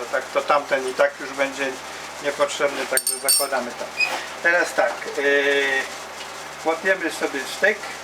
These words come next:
no, około dwóch i teraz sobie wjeżdżamy na tym styku w głąb. O. I teraz przybiorę sobie na średnicy około dwa i pół milimetra.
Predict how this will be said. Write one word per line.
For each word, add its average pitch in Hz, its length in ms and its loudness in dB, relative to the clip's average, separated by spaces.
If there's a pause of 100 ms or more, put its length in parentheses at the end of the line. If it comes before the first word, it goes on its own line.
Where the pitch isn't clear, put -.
(960)
no, 208 260 4
około 147 420 2
dwóch 214 400 0 (140)
i 180 100 -10
teraz 175 260 2
sobie 147 320 -6
wjeżdżamy 143 840 0 (1080)
na 151 60 -2
tym 135 240 -6 (160)
styku 226 260 -8
w 214 320 -10
głąb. 123 280 0 (260)
O. 120 160 4 (680)
I 196 60 -4
teraz - 440 4 (120)
przybiorę 226 600 4
sobie 214 480 4 (280)
na 214 140 6
średnicy 208 960 2
około 180 1120 6 (100)
dwa 185 240 6
i 180 100 2
pół 185 240 0
milimetra. 180 680 0